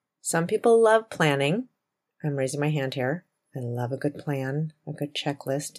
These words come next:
a good to-do <laughs> list. But some people hate it.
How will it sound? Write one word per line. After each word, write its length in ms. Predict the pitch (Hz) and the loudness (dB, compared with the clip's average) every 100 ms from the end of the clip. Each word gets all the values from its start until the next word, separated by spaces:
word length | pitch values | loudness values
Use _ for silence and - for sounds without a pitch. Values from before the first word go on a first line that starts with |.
| - | -10
a 60 | 147 | -8
good 180 | 139 - | -6 -6
to-do 280 | 151 151 147 | 0 2 4
<laughs> 260 | 156 - | 4 2
list. 440 | 175 - - - - - - - - - - | -2 -2 0 -2 -6 -20 -14 -12 -8 -8 2
But 120 | 196 | 6
some 120 | 202 190 | 6 6
people 220 | 190 196 | 8 8
hate 240 | 247 165 | 8 8
it. 160 | 156 | 6